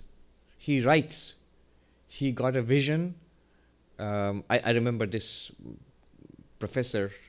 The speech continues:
he was, uh, telling us about this vision. And then he scolded us. I, I was there and a group of other professors and monks. And we were discussing at a very philosophical level. And he says, "I'm reading out the mystical experiences of Yogi Krishna Prem."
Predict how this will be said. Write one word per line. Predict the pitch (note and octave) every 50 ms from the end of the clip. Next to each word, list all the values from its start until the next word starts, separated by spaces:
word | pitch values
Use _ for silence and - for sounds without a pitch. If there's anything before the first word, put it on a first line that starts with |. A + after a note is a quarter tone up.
| - -
he | A2+ G#2+ G#2+
was, | F#2+ G2 G2 F#2+ F#2+ - -
uh, | E2 E2 -
telling | - A#2 A2+ A#2 A2+ A2 G#2
us | F#2 -
about | F#2+ F#2 G2 F#2+ F#2 F#2+
this | F#2 F2 -
vision. | - F#2+ E2+ - F#2 F2+
And | F2+ G2+ F#2+
then | A2+ G#2+ G2+ - - - - - - - - - - - _ _ _ _
he | - - - C3
scolded | A#2+ - - D#3 D#3+ D#3+ D#3+ C3+ A2+
us. | G2 - - - A#2+ G#2+ -
I, | - B2 C3+ C3
I | - B2 C3+
was | C3+ C3 A#2+
there | C3 B2+ B2+ C3 A#2+
and | B2 B2
a | B2
group | A2+ B2 B2+ B2
of | B2+ A#2
other | A#2+ A#2 A#2+ A#2
professors | - B2 A2 - B2+ A#2 - B2+ B2 B2 B2+
and | A#2+ A#2 A#2
monks. | A#2 A#2 B2 B2 - - - - - - - -
And | - E3+
we | G3+
were | A3 G3
discussing | E3 D3+ - F3+ D#3 D#3 E3 E3 D#3+
at | D3
a | B2
very | A2 C3+ D#3 D#3+ D3
philosophical | - C3 B2 A#2 G#2+ A2 - - G2 - G2+
level. | F2+ F2+ F#2 - - - - - - - - -
And | A2+ A#2
he | A2
says, | - C3 A#2 A2+
"I'm | F2+ A#2+ B2
reading | C3 D3 D3 D3 D3+ D3
out | C#3+ C#3 C#3 C3
the | C3+
mystical | B2+ C#3 C3+ - - D3+ B2 D3 C#3
experiences | C3 B2+ C3 - - C3 B2+ B2 B2+ B2 A#2+ - B2 A2+ A#2
of | A#2+ A2 A#2+
Yogi | A#2+ A#2+ A#2 A#2 A#2 A2
Krishna | - A2+ G#2+ - A#2+ G#2+
Prem." | F#2+ - G2 F#2 -